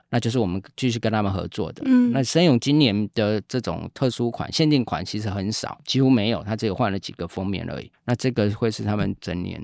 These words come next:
Speaker 1: 的压轴的，
Speaker 2: 嗯，
Speaker 1: 所以会是一个很大的。
Speaker 2: 嗯。
Speaker 1: 也许播的时候你们已经在市面上可以看到。那我想这就是因为前一年的成功，所以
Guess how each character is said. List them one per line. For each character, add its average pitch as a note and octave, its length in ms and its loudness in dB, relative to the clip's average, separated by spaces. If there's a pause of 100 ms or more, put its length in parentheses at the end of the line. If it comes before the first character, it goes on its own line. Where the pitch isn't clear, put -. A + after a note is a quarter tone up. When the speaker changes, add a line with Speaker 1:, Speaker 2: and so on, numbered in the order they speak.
Speaker 1:
的 F2+ 200 -8
压 F#2+ 240 -2
轴 - 260 -12
的， - 240 -20
Speaker 2:
嗯， A#3+ 300 4
Speaker 1:
所 G3+ 180 -8
以 G2+ 80 2
会 G#2+ 140 2
是 G#2+ 140 -2
一 A2 40 -2
个 A2+ 80 -2
很 G2+ 220 -2
大 F#2 240 -2
的。 - 100 -16
Speaker 2:
嗯。 G#2+ 120 2
Speaker 1:
也 C#3 60 6
许 - 100 -4
播 C3 220 4
的 B2+ 80 8
时 A#2+ 100 -2
候 B2 80 6
你 G2+ 80 0
们 F2+ 180 -4 (180)
已 F2 100 -12
经 G#2 120 -6
在 G#2+ 140 -2
市 G#2+ 160 -6
面 G2+ 180 -4
上 - 160 -6
可 - 120 -10
以 - 20 -12
看 - 260 -14
到。 - 160 -18 (280)
那 A2 1040 4
我 A2+ 140 2
想 C#3 180 6
这 C#3+ 100 4
就 D3 140 2
是 C#3+ 160 4
因 C#3 120 6
为 C3+ 100 6
前 A2 200 0
一 A#2 40 4
年 A2+ 180 4
的 F#2 100 0
成 F#2+ 240 -2
功， G2 220 0
所 G2 160 -4
以 F2+ 160 -4